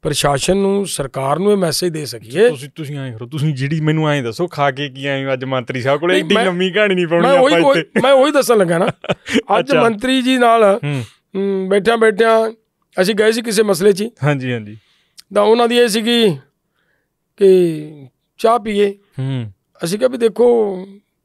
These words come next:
Speaker 1: ਤੁਹਾਡੀ ਇੱਛਾ ਹੈ ਤਾਂ
Speaker 2: ਹੂੰ।
Speaker 1: ਚਾਹ ਪੀਣੀ ਤਾਂ ਚਾਹ ਪੀ ਲਓ, ਲੇਕਿਨ ਸਾਡਾ ਤਾਂ ਕੰਮ ਹੈ, ਸਾਡਾ ਮਸਲੇ ਨੂੰ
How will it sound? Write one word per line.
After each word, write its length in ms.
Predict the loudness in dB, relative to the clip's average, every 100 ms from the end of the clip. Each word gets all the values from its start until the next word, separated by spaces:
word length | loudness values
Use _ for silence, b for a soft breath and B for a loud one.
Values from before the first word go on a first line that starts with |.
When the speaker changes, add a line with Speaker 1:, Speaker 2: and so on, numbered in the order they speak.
| _ _ _ _
Speaker 1:
ਤੁਹਾਡੀ 340 | 0 0 0 -2
ਇੱਛਾ 300 | -2 -2 0
ਹੈ 80 | -2
ਤਾਂ 140 | -6 -10 _ _ -8
Speaker 2:
ਹੂੰ। 260 | -8 -8 -12 _
Speaker 1:
ਚਾਹ 200 | -2 0
ਪੀਣੀ 200 | 0 -2
ਤਾਂ 120 | -2 0
ਚਾਹ 180 | 0
ਪੀ 100 | 0
ਲਓ, 80 | 0
ਲੇਕਿਨ 260 | 2 2 2
ਸਾਡਾ 280 | 0 0 0
ਤਾਂ 120 | 0
ਕੰਮ 200 | 0 0
ਹੈ, 60 |
ਸਾਡਾ 220 | 0 0 0
ਮਸਲੇ 340 | -2 -6 -8
ਨੂੰ 200 | -10 -14